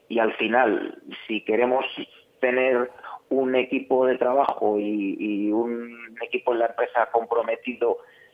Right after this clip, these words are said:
y demás, pues tendremos que hacer caso a lo que la sociedad está diciendo. Creo que, que por ahí van los tiros y, y en muchas ocasiones, más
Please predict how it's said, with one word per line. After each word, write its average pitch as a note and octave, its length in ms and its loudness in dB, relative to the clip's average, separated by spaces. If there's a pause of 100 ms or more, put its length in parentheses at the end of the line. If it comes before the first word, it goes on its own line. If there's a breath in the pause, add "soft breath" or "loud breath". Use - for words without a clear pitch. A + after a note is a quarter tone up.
(100)
y A#2+ 100 -2
demás, B2 400 2
pues A2+ 140 -4
tendremos A2+ 420 -2 (140)
que G2+ 220 -4 (260 soft breath)
hacer - 340 -2
caso G#2+ 440 0
a G#2+ 80 4
lo G#2+ 180 0
que G2+ 320 -2
la G#2 160 0
sociedad G#2+ 400 -2 (100)
está G#2+ 240 -4
diciendo. - 540 -6 (500 loud breath)
Creo B2 320 2
que, A#2 220 0 (460)
que G#2+ 100 -2
por A#2 160 0
ahí A#2+ 80 4
van A#2 160 2
los G#2 180 -4
tiros D3 300 0 (480 loud breath)
y, A2 840 0
y G#2+ 120 -2
en G#2+ 100 -2
muchas A#2+ 300 0
ocasiones, C#3 540 2 (560 soft breath)
más A#2+ 280 2